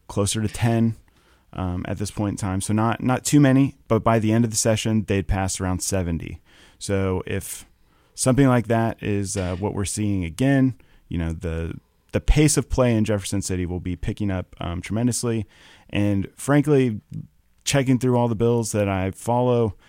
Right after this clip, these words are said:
it's very hard to know what's gonna be stuck where or what actually has, um, too much momentum at this point in time. So it's gonna be keeping up with, uh, the personalities, keeping up with, um,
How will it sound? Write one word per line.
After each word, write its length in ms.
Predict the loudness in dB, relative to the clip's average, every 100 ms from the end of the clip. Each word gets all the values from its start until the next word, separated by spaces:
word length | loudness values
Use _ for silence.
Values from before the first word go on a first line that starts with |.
| _
it's 100 | -14
very 280 | 2 6 8
hard 200 | 8 6
to 80 | 4
know 160 | 4 4
what's 200 | 0 0
gonna 180 | -2
be 100 | 0
stuck 320 | -2 -2 -2 -2
where 300 | -2 0 0
or 60 |
what 240 | 0 -2 -2
actually 460 | -4 -6 -4 -4
has, 420 | -2 -4 -4 -6 -6
um, 260 | -6 -4
too 160 | -4 -2
much 200 | -2 -2
momentum 380 | -2 0 0 -2
at 80 | -4
this 120 | -6
point 200 | -4 -4
in 60 |
time. 240 | -4 -6 -6
So 140 | -6
it's 120 | -6
gonna 180 | -4 -2
be 320 | -2 -2 -4 -8 _ _ _ _
keeping 320 | 0 4 4
up 240 | 4 0 -2
with, 360 | -2 -2 -4
uh, 260 | -8 -6 -6
the 100 | -8
personalities, 720 | -4 -2 0 0 0 0 -2
keeping 280 | -4 -2 0
up 200 | -2 -2
with, 360 | -4 -4 -8 -8
um, 540 | -6 -6 -6 -8 -10